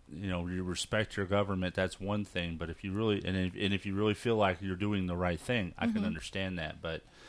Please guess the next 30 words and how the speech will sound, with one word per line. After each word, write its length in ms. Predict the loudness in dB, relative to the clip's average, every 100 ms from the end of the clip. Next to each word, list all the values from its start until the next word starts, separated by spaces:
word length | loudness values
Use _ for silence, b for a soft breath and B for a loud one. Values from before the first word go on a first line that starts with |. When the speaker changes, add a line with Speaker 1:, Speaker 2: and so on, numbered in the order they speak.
| B B B B
Speaker 1:
if 180 | -2 4
you're 180 | 4
in 120 | 4 2
poverty 600 | 4 4 4 0 0 -2
because 540 | -4 -4 0 0 -2
the 80 | -4
government 480 | 0 2 2 0 0
isn't 220 | -2 -4
treating 400 | -2 0 2 2
you 140 | 0
right, 440 | 0 2 0 -2 -12 -20 b b b b b b b -4
I 100 | 2
almost 380 | 4 4 0 2
feel 160 | 6
like 160 | 6 4 2
it's 240 | -4 -2
somebody's 580 | 0 0 2 2 2 -2
duty 480 | -6 0 2 2 0
to 100 | -2
stand 460 | -4 0 0 0 0
up 420 | 2 2 0 -8 -18 -14 -4
and 340 | -2 -2 -6
fight 340 | -2 2 2
the 100 | 0
government. 500 | -2 -2 -2 -6 -8 2
Speaker 2:
What, 240 | 4 6 4
what 160 | 4
people 380 | 4 2 2 0
do 340 | 2 2 2 -2
now 400 | 0 2 2 0